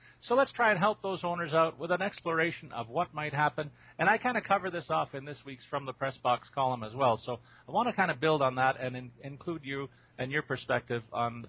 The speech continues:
three different scenarios: what to do in keeper leagues when we reach this time of the season. The first scenario is this, Andrew. What do you do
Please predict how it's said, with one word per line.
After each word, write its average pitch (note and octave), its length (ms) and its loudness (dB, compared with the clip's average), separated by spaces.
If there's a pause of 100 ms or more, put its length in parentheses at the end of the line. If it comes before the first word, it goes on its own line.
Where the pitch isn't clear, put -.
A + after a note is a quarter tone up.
three A3 160 -6
different F3+ 300 -2
scenarios: A#2+ 540 0
what D#3 300 0
to E3 100 -4
do C#3 240 -2
in A2+ 100 -8
keeper D3+ 340 -2
leagues B2 320 -2 (300)
when C3 160 2
we C3+ 60 0
reach C#3+ 240 0
this C3 140 -4
time C3 200 2
of A2 60 -4
the A2 60 -4
season. B2+ 340 -12 (680)
The - 80 2
first - 280 6
scenario F3 340 2
is C#3 80 -2
this, E3 200 0
Andrew. B2 300 -2
What F#3+ 200 -2
do G3 60 -2
you F3+ 120 -2
do B2+ 440 0